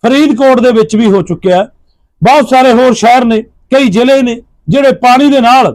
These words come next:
ਰ-, ਜਿਹੜਾ ਕਿ ਰਾਵੀ ਦੇ ਚਾਰ ਗੇਟ ਟੁੱਟਣ ਦੇ ਕਾਰਨ ਲੋਕਾਂ ਨੂੰ ਬੜੀ ਮੁਸੀਬਤ ਦਾ ਸਾਹਮਣਾ ਕਰਨਾ ਪੈ ਰਿਹਾ ਜੀ।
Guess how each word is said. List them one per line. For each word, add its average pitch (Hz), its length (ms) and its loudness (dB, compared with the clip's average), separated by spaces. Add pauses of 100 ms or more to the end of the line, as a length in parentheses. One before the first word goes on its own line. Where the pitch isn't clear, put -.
(260)
ਰ-, 185 160 -2
ਜਿਹੜਾ 285 240 2
ਕਿ 285 260 2
ਰਾਵੀ 247 340 2
ਦੇ 330 140 0
ਚਾਰ 254 360 2
ਗੇਟ 220 500 0
ਟੁੱਟਣ 262 340 -2
ਦੇ 269 140 2
ਕਾਰਨ 220 480 0 (540)
ਲੋਕਾਂ 269 520 0
ਨੂੰ 294 140 0
ਬੜੀ 247 240 0
ਮੁਸੀਬਤ 247 520 0
ਦਾ 254 140 0
ਸਾਹਮਣਾ 247 380 -2
ਕਰਨਾ 202 320 -2
ਪੈ 156 200 -4
ਰਿਹਾ 156 160 -2
ਜੀ। 123 140 -8